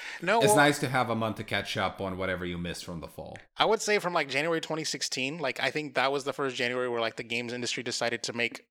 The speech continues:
Speaker 1: uh, big releases year round, because I think, I think ever since twenty sixteen,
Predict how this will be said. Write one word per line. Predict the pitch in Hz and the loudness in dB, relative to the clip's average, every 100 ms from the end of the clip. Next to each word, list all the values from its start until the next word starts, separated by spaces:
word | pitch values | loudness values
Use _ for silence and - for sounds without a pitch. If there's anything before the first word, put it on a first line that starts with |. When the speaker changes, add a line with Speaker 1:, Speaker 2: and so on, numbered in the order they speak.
| - | 0
Speaker 1:
uh, | 123 113 110 101 - - - _ 127 | 2 4 2 0 -6 -16 -20 _ -2
big | 143 139 | 0 2
releases | 135 120 127 - 143 120 | 2 0 0 -2 -2 -4
year | 113 123 | -2 0
round, | 110 110 107 101 104 | 2 2 0 -2 -6
because | - 127 | -4 -2
I | 143 | -2
think, | 143 214 - | -2 -4 0
I | 143 | 0
think | 151 202 147 | 2 -2 -2
ever | 156 | -2
since | 165 170 | -2 -4
twenty | 165 156 151 | -4 -4 -4
sixteen, | 143 143 - 139 143 | -4 -4 -4 -4 -4